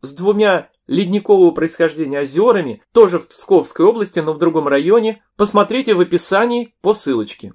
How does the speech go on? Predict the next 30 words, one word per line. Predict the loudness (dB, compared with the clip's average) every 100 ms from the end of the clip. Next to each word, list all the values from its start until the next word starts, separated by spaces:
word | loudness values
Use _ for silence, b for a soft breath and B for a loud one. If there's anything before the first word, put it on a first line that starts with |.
| _
кому | 0 0 0
будет | -2 -4
интересно. | -4 -2 0 -2 -12 _
Обратите | -10 0 0 0 -6
своё | -2 0 0
внимание | -2 -2 -2 -2
ещё | -4 -4
на | -2
два | 0 2
вот | 2 0
данных | 2 2 0 0
вопроса. | 0 0 -4 -4 -10 B B
Это | -2 -2 2 0 0 -8
осанка, | -8 0 0 0 -6 -10 b b
это | -6
здоровье | 2 2 4 2
позвоночника. | 0 2 2 4 0 -4 -6 -6 -2
В |
этой | -2 -2
связи | -8 -8 -8
посмотрите | -8 -4 -2 -2 -6 -2
вот | -2 -2 0
эти | 0 0 -6
видео | -8 -6 -4 2
про | 6 6
уникальное | 6 4 2 2 2 2 0 -2
правило | -2 -2 0 0 0 -2
и | 2
шапку | 2 2 -2
Глиссона. | -4 -4 -2 -2 0 -4